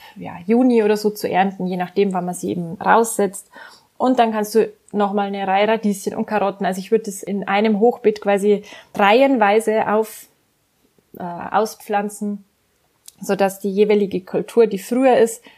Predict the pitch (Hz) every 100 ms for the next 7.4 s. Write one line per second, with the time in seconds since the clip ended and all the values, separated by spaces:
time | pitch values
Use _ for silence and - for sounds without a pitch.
0 | - 196 196 190 220 214 - 190 113 202
1 | 208 196 208 196 190 202 - 208 - 208
2 | 196 185 180 202 196 - 196 190 - -
3 | - 196 190 190 185 180 - 170 - 185
4 | 175 - - 180 175 196 190 180 - 180
5 | 185 175 - 160 165 - - _ _ 196
6 | 226 240 226 226 208 214 220 202 214 -
7 | 190 196 190 -